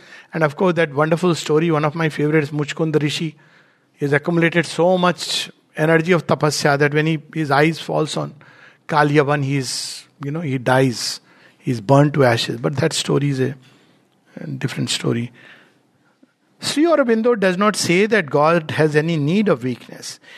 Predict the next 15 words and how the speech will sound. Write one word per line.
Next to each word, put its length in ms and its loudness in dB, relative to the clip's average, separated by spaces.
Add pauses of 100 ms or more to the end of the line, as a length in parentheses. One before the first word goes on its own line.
(140)
He 200 0
says 460 2
that 200 2
in 260 -2
any 280 2
particular 560 -2
whole, 360 0
for 160 0
the 120 2
perfection 760 0
of 100 2
the 100 2
play 200 0
of 120 2
forces, 680 -2